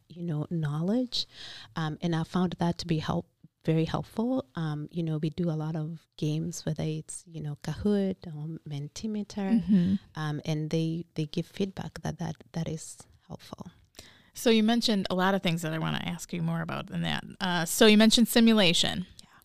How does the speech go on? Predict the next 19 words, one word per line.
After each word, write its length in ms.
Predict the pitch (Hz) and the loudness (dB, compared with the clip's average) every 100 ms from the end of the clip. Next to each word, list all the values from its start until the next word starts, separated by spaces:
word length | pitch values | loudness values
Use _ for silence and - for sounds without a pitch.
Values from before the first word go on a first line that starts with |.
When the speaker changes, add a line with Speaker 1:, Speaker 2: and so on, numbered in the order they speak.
| - | -2
Speaker 2:
a 40 | |
little 160 | 175 165 | 0 4
bit. 260 | 160 - | 4 2
So, 440 | - 233 214 208 196 - - - | 6 8 10 8 4 -6 -20 -2
um, 260 | - 226 202 | 4 6 6
tell 200 | 240 269 | 6 6
us 140 | 320 | 6
a 40 | 320 | 6
little 140 | 311 | 6
bit 80 | 269 | 6
more 260 | 214 196 | 6 6
about, 640 | 185 180 185 185 180 - - - | 4 4 4 6 4 0 -8 -10
uh, 40 | - - - | -16 -16 -10
what 320 | - 202 196 | 2 4 4
simulation 640 | - 214 208 185 185 - 185 | 6 6 8 6 6 6 4
looks 260 | 175 - 190 | 2 0 0
like. 300 | 175 175 - | 0 0 0
I 60 | 180 | 0
mean, 120 | 190 | 0